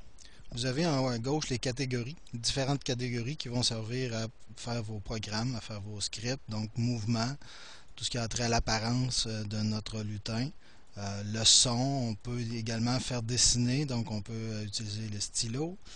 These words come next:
On a ici des éléments de contrôle, donc démarrer le programme, répéter des actions, euh, des conditions si, sinon. Vous avez également ce qu'on appelle des capteurs, donc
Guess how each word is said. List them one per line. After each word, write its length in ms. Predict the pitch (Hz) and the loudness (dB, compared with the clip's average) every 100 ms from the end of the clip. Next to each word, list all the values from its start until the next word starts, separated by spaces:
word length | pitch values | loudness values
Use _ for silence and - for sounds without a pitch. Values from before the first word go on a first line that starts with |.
| - - - - | -12 -12 -12 -8
On 280 | 117 113 117 | -2 2 2
a 240 | 127 131 | 4 2
ici 340 | 131 117 - 131 | 4 8 6 6
des 320 | 123 117 113 | 0 2 2
éléments 300 | 117 113 120 | 2 2 2
de 80 | 113 | 2
contrôle, 580 | 123 117 110 113 120 131 | 2 0 2 -2 0 0
donc 280 | 110 113 | 0 0
démarrer 420 | 110 113 110 110 113 | 0 0 0 0 -2
le 140 | 110 | -4
programme, 800 | - 110 107 110 113 120 120 120 | -4 -4 -2 0 0 2 2 2
répéter 580 | 110 104 110 - 113 113 | 0 -4 -4 -4 -2 -2
des 300 | 107 107 107 | -2 -4 -4
actions, 960 | 104 - 120 113 117 123 120 123 117 | 0 0 2 2 2 2 2 2 0
euh, 260 | 107 101 101 | -2 -4 -4
des 180 | 101 107 | -4 -2
conditions 580 | 113 107 - 120 113 110 | 0 2 2 2 2 4
si, 420 | - - 117 117 - | 6 4 2 -4 -2
sinon. 720 | - - - 107 104 110 113 - - - - - - - - | 2 2 2 2 2 0 -2 -6 -12 -14 -14 -14 -14 -14 -10
Vous 260 | 113 113 113 | -4 0 0
avez 360 | 110 113 123 | 0 0 0
également 380 | 120 120 117 123 | 2 2 4 4
ce 80 | - | 4
qu'on 320 | 120 117 113 | 2 2 2
appelle 260 | 110 127 120 | 0 0 0
des 140 | 117 | 0
capteurs, 720 | - - - 117 127 143 147 | 0 -2 0 0 0 0 0
donc 260 | 120 117 | 0 2